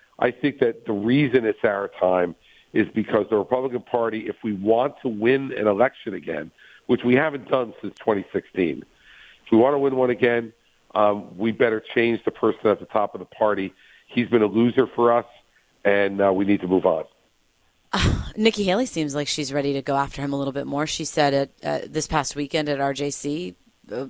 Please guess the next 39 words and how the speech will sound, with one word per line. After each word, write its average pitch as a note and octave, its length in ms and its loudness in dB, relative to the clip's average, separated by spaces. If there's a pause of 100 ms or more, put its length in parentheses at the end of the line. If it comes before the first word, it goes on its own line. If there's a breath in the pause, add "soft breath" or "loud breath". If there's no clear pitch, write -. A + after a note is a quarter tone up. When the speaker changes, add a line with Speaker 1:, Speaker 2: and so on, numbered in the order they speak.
Speaker 2:
"We D3+ 80 -8
can't D#3+ 220 0
afford D#3+ 500 0
more D#3+ 320 -4
chaos." - 800 -2
That, E3 160 -2
that F#3+ 160 2
sounds A3 240 0
like D3 100 -6
she's D3 220 -8
ready C3+ 200 -2
to C3 100 -6
take B2+ 160 -10
him B2+ 100 -12
on. B2+ 180 -12 (960)
Speaker 1:
Yeah, G2+ 240 4 (140)
she A#2 60 -2
wouldn't A2 220 0
say A2 200 2
his E2+ 100 -14
name, G2+ 300 -2
though. D#2+ 280 -4 (220)
Um, F2 480 0 (100)
Speaker 2:
Hmm. G#2+ 60 0
Speaker 1:
and, F#2+ 340 0 (540 soft breath)
um, G2+ 400 -2 (200)
you A2+ 120 0
know, F#2+ 220 4
it's F#2+ 120 -4
like, G2 240 2 (360)
she A#2+ 100 0
treats A2 300 0
him G2+ 80 0
like G2+ 160 4
he's F#2+ 140 -10
Voldemort. E2 580 -2 (160)
Um, F2 500 2 (640 loud breath)
uh, G2 220 4 (260)
so, G#2+ 280 0